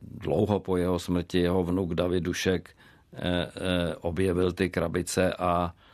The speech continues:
postupně, eh, eh, je probíráme, nebo on je probírá a, eh, zkoumá. A tak se objevil také deník, eh,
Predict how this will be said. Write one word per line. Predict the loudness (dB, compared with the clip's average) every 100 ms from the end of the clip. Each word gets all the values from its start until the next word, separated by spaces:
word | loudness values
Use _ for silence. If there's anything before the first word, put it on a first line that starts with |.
| _ _
postupně, | -4 -4 -4 -4 0 2 2 0 -6 -18 -20 -20
eh, | -8
eh, | -2 0 0 -2 -4 -2 -2 -4 -4
je | -2 0 2 0 -2 -6 _
probíráme, | -4 -2 0 0 2 2 2 0
nebo | 0 -2
on | -2 -2
je | -2
probírá | 0 -2 0 2 2 2 0
a, | 0 0 0 -4 -12 -20 -20 -8
eh, | -4 -4
zkoumá. | -4 -4 -2 2 2 2 2 2 0
A | -2
tak | -2 -2 0
se | 0
objevil | 2 0 2 2
také | 0 -2 0 0
deník, | 0 0 0 -2 -4 -2
eh, | 0 0